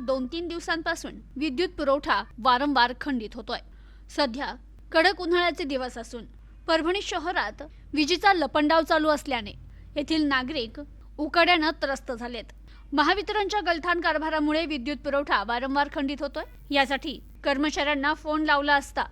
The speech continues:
फोन कधी not reachable तर कधी रिंग वाजून वाजून कट होते, मात्र फोन उचलण्याची तसदी येथील कर्मचारी घेत नसल्याचं बोललं जात आहे.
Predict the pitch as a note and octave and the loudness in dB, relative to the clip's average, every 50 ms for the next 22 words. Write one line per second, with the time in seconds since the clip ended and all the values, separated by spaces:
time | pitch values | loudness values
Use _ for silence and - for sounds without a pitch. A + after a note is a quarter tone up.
0 | - - - - - - F4+ E4 D4 C#4 D4 D#4+ - E4+ D#4 C#4+ F4 F#4+ E4 D#4 | -10 -18 -20 -18 -10 -4 0 0 0 0 -2 -2 0 0 0 0 0 0 2 4
1 | D4+ D#4 C#4+ E4 E4 C#4 F4+ G4+ C#4 C#4+ A3+ F#3 - - - - D4+ D4+ - D#4 | 4 4 2 2 -2 -4 -4 -2 0 0 0 0 -2 -6 -2 0 0 0 2 2
2 | D4+ C4 D#4 F4 C#4+ C4+ D4 D4+ D4+ D4 C4 C4 B3+ B3+ A3+ C4 D#4+ D#4+ D4+ C#4 | 0 2 0 -2 -2 -2 0 0 0 2 4 4 2 2 0 0 -2 0 4 4
3 | C4 C4 C4 D#4 D4+ D#4+ D4+ D4+ C#4+ C4 E4 D4+ - - - - - - - - | 4 4 2 0 -2 0 0 0 -2 -2 -2 -6 -6 -8 -16 -16 -18 -20 -20 -16
4 | - - C#4 D#4 - - G#4 A#4 - - F#4+ F4+ F#4 G4 F#4+ - D#4 C#4+ - E4 | -4 2 2 2 4 4 0 -2 0 0 -2 0 0 -2 -2 -4 -6 -4 0 2
5 | D4+ D4 D4+ D#4+ D#4 E4+ F4+ - - C4+ A#3+ B3 A#3+ A3+ A3 B3+ F#3+ F3 - - | 2 2 2 2 0 0 -2 -2 -2 -2 -2 -2 -4 -8 -8 -8 -8 -10 -12 -18
6 | - - - - - - - E4 E4+ C#4+ G4+ G4+ G#4 G#4 - G#4 D#4 D4 C#4+ E4 | -20 -20 -20 -20 -18 -6 0 0 2 4 4 2 2 2 2 2 4 4 4 2
7 | F4 - F4 C#4 C#4 D#4 C#4+ A#3+ - B3 C#4 C#4+ - D4+ C4 A#3 A#3 B3 C4+ C4 | 2 2 2 0 0 0 -4 -6 -6 -4 -4 -4 -4 -4 -6 -6 -6 -6 -6 -6
8 | C4+ C#4 - C#4 A#3 A3 A#3+ B3+ A#3+ A3 G#3+ G3+ G#3+ G#3+ - G#3 - | -6 -4 -4 -6 -8 -6 -8 -10 -8 -10 -10 -12 -12 -12 -12 -14 -14